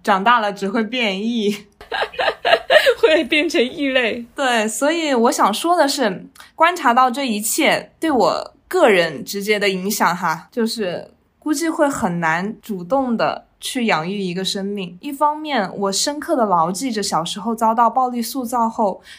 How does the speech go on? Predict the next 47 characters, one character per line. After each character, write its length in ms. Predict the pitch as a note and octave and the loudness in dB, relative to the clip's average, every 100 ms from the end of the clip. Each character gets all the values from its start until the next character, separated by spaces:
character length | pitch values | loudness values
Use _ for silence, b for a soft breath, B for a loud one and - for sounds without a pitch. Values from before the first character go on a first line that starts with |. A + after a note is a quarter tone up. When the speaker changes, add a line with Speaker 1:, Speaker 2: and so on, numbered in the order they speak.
| - | -12
Speaker 1:
产 300 | - E3 F3 | -4 -4 -2
生 260 | A#3 A3+ | -2 0
的 100 | A#3 | 2
那 120 | G3+ | 0
些 140 | G3+ G#3+ | -2 -4
负 240 | G#3 C#4 | -6 -6
面 200 | B3+ B3 | -4 -4
的 60 | F#3+ | -4
情 300 | E3+ F3 D#3+ | -6 -8 -8
绪， 320 | F3 A3+ - - | -6 -6 -6 0
当 160 | B3 | 0
时 100 | C4+ A3+ - | 2 -4 -8
很 260 | - G#3 | -2 0
想 240 | C#4 A#3 G3+ | 4 4 2
责 180 | F#3 | 0
问 200 | G3+ B3 | 2 2
父 180 | A3+ B3+ | 0 0
母 240 | A3+ G3 B B B - | -2 -2 B B B -4
：“你 160 | C4+ | -2
既 160 | C4+ F#4 | 0 2
然 320 | D#4+ C4+ C4+ | 4 2 0
不 120 | D#4+ | -2
教 300 | D4 D#4 E4 | 2 4 4
我， 440 | F4 C4+ G#3+ G#3 - - | 2 0 0 0 -8 -6
为 120 | G4+ | -4
什 140 | G4 | -2
么 100 | C#4+ | -4
又 60 | F4+ | -2
要 160 | F4+ | -4
生 280 | E4+ - E4 F#4+ A4+ | -4 -4 -6 -4 0
我 140 | C4+ F#3+ | 0 0
呢？” 280 | F3 F#3+ - _ | -4 -8 -14 _
另 220 | - F4 D4 | -8 -6 -4
一 60 | |
方 220 | C4+ C4 | -2 -4
面， 300 | B3+ B3+ F#3 - | -4 -6 -6 -8
从 400 | - G#3 A3 G3+ | -8 -6 -6 -8
以 160 | - G#3 | -8 -6
往 260 | C4 G#3+ F#3 | -2 -2 -2
经 240 | A#3+ B3 | -6 -4
历 140 | C4+ | -4
得 160 | G#3 E3 | -6 -6
出 160 | F#3+ B3 | -8 -8
的 120 | G#3 | -8
结 180 | G3 F3 | -8 -8
论 200 | G#3+ G#3 | -6 -6
是 320 | - F#3+ | -6 -8